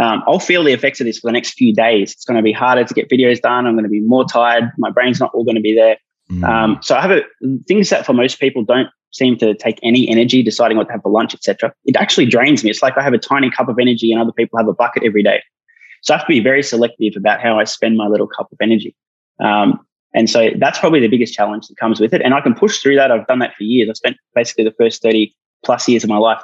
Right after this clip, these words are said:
Speaker 1: perpetually burnt out 'cause I didn't realize this about myself. I just keep pushing through, but it just gets harder to get through each day and become a little bit more miserable along the way.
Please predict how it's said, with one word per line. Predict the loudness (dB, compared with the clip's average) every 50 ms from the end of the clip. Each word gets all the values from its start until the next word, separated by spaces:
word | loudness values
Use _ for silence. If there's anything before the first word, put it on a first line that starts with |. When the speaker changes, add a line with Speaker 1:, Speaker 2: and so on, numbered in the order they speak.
| -10 _
Speaker 1:
perpetually | -12 -6 -6 -4 -4 -2 0 0 0
burnt | 2 0 0 0 0 0
out | 0 0 0 -2
'cause | -2 -2
I | 0
didn't | 0 2 2
realize | 2 2 4 2 2 0
this | -4 -10 -8 -6
about | -4 -4 -4 -4
myself. | -6 -4 -4 -4 -2 0
I | 0
just | 0 0 0
keep | 0 -2 -2 -2
pushing | -2 -4 -4 -6 -8 -4
through, | -2 0 0 0 0 -2 -6 _ -20 -20 -20 _ _ _
but | -2 0 0 -2 -4
it | -6 -6
just | -6 -4 -2
gets | -2 -4 -2 -2
harder | 0 0 2 2 2 0
to | 0 -2
get | -2 -4 -4 -4
through | -4 -2 -2
each | -2 -2 0
day | 0 2 2 2 2
and | 2 2
become | 0 0 0 2 2
a |
little | 2 2 2
bit | 0 0 -2
more | -4 -2 -2
miserable | 0 -2 0 0 0 2
along | 2 0 0 0
the | 0
way. | 0 0 0 0 -4